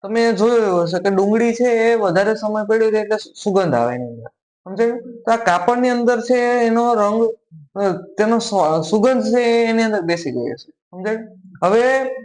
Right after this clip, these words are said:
આ વસ્તુ છે એ એચ સી એલ ની અંદર તમે જે ડીપ કરશો અથવા એન એ ઓ એચ ની અંદર તમે ડીપ કરશો,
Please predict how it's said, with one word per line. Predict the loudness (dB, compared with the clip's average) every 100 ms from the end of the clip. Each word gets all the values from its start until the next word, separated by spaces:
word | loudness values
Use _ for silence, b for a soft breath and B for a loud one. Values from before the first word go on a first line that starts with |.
| -12 0
આ | 0
વસ્તુ | 2 -2 0 0
છે | 2
એ | 2 2 2 0 0
એચ | -2 -4
સી | -2
એલ | 0
ની | 0 0
અંદર | 2 2 2
તમે | 0 0
જે | 2 2 2 0 -4 -8 -8 -2
ડીપ | -2 0
કરશો | -2 -2 -2 -2 -4 -12 _
અથવા | -4 -2 0
એન | 0 2
એ |
ઓ | 2 2
એચ | 0 -2
ની |
અંદર | -2 -2
તમે | -4 -4 -2
ડીપ | -2 -2
કરશો, | -4 -4 -6 -10